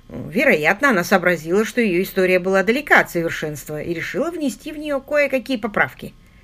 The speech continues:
Этак она запросто себя выдаст. Любой схематичный набросок всегда убедительнее тщательно проработанной картины.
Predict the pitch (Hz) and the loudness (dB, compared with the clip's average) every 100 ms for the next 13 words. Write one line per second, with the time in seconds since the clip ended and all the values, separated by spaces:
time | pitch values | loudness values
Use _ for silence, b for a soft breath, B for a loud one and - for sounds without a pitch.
0 | b b b b b b b - 196 208 | b b b b b b b 0 4 6
1 | 240 277 302 226 190 247 240 285 254 202 | 6 4 4 2 2 0 -4 -4 2 2
2 | 165 165 160 - - - - 214 214 277 | 2 -2 -6 -8 -20 -20 -4 -2 2 0
3 | - 294 277 220 247 269 302 247 196 180 | -2 0 2 2 0 -4 0 2 2 2
4 | 262 226 - 175 151 247 294 214 175 - | -2 -4 -8 -10 -2 0 0 -2 -6 -8
5 | 160 151 151 135 - 165 - 160 156 165 | -8 -8 -10 -8 -2 -2 -2 -8 -4 -2
6 | 160 160 165 165 165 185 175 156 143 | -2 -4 -6 -6 -4 -4 -6 -8 -12